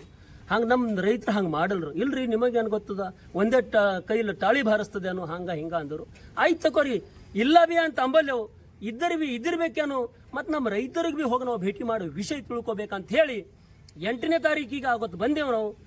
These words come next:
ಔರಾದಕ್ಕೆ ಬಂದ್ ಕಸಿ ರೈತಗೆ ಭೇಟಿಯಾಗಿ ವಿಷಯ ಅಂತ ತಿಳ್ಕೊಂಡೆವು. ಎಲ್ಲ ಹೇಳಿದ್ರು ವಿವರವಾಗಿ.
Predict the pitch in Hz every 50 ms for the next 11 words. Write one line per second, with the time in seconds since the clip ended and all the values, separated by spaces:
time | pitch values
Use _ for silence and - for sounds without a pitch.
0 | - - - 160 202 262 294 302 - 240 233 269 254 220 - 233 - - 220 214
1 | 208 208 220 - - 240 185 156 160 185 170 294 277 254 226 185 202 196 202 -
2 | - - - 160 165 - - 240 226 190 170 - - - - 196 202 196 - 147
3 | 127 - - - - - - - - - - - - - - - - 160 170 185
4 | 180 190 220 277 277 240 220 233 196 196 196 - 196 233 240 233 214 190 170 147
5 | 135 - - - -